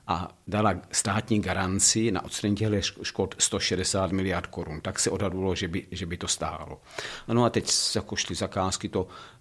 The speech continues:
odstraňování šlo pomalu, pomalu, pomalu. V roce dva tisíce čtyři se zjistilo, že prakticky nic není odstraněný. Eh, Ostramu do roku dva tisíce čtyři konkrétně, jak jsme o něm na začátku mluvili, tam se prakticky vůbec nic nedělo. Tam umírali labutě,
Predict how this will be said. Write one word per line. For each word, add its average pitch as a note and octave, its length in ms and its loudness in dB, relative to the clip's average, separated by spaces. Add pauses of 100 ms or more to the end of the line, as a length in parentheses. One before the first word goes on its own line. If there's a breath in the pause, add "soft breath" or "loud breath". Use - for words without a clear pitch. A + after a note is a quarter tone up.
odstraňování F#2 600 0
šlo F2+ 160 -2
pomalu, F#2+ 480 0
pomalu, F#2+ 420 0
pomalu. F#2+ 380 -2
V F#2+ 40 -4
roce G2 240 2
dva F#2+ 120 0
tisíce F#2+ 380 -2
čtyři F#2+ 280 0
se F2+ 160 -2
zjistilo, F#2 380 -2
že F2+ 100 -4
prakticky - 480 -6
nic G2 160 0
není F#2+ 200 -2
odstraněný. F#2 720 2
Eh, F#2 120 -4 (220 loud breath)
Ostramu F#2+ 580 2
do F#2 140 -2
roku F#2+ 200 0
dva F2+ 120 -2
tisíce G2 440 0
čtyři F#2+ 400 -2
konkrétně, F2+ 540 -4
jak F2 80 -2
jsme F2+ 120 -2
o - 20 0
něm E2+ 120 0
na F2 60 -2
začátku E2+ 380 -6
mluvili, E2+ 320 -2 (200 loud breath)
tam F2 140 -2
se - 160 0
prakticky - 600 -2
vůbec E2 400 -4
nic F2 160 -2
nedělo. F2 360 -4
Tam F2 160 -6
umírali F2 460 -4
labutě, E2+ 580 -4